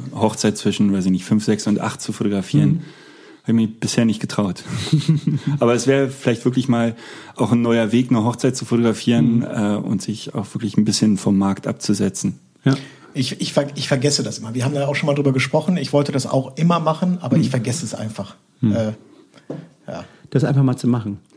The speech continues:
Speaker 3: Genau,
Speaker 1: Ja,
Speaker 3: ab-,
Speaker 1: ich meine, man,
Speaker 3: ablenken,
Speaker 1: man
Speaker 3: weil
Speaker 1: kann es ja auch nicht wirklich immer machen. Wie willst du das in einer Kirche, in einer dunklen Kirche bei Blende acht ohne Blitz?
Speaker 2: Ja, aber
Speaker 1: Äh.
Speaker 2: das finde ich gerade,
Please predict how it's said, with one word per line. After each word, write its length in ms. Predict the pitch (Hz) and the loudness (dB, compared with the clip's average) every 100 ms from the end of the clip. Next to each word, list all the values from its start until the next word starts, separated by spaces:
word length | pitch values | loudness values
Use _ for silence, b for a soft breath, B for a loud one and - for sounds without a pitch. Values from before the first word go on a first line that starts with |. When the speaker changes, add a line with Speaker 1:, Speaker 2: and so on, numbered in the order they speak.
| - | -6
Speaker 3:
Genau, 160 | 190 123 | 0 2
Speaker 1:
Ja, 80 | |
Speaker 3:
ab-, 100 | 127 | 2
Speaker 1:
ich 80 | 147 | 2
meine, 160 | 135 131 | 2 2
man, 120 | - | 2
Speaker 3:
ablenken, 200 | 120 - | 2 2
Speaker 1:
man 100 | 143 | 2
Speaker 3:
weil 60 | 165 | 2
Speaker 1:
kann 180 | 127 139 | 4 2
es 100 | 131 | 2
ja 140 | 107 | 0
auch 100 | 98 | 0
nicht 180 | 101 92 | -2 -2
wirklich 240 | - 101 - | -4 -4 -2
immer 160 | 101 | 0
machen. 280 | 98 95 98 | 2 0 0
Wie 140 | 101 104 | 2 2
willst 180 | 104 107 | 0 0
du 20 | |
das 140 | 104 | 0
in 100 | 107 | 2
einer 100 | 104 | 0
Kirche, 360 | 98 117 107 113 | 0 2 2 2
in 60 | 110 | 0
einer 100 | 107 | 0
dunklen 320 | 107 107 101 | 0 0 0
Kirche 320 | 101 107 107 | 0 0 0
bei 120 | 110 | 0
Blende 380 | 104 104 104 110 | 0 2 2 0
acht 300 | 113 104 - | -4 -6 -4
ohne 180 | 107 101 | 0 0
Blitz? 400 | 101 127 - - B B B - | 0 -2 -4 -12 B B B 0
Speaker 2:
Ja, 120 | 143 | 2
aber 120 | 156 | 4
Speaker 1:
Äh. 20 | |
Speaker 2:
das 140 | 170 - | 2 2
finde 160 | 220 | 2
ich 80 | 175 | 0
gerade, 340 | - 151 160 | 2 2 2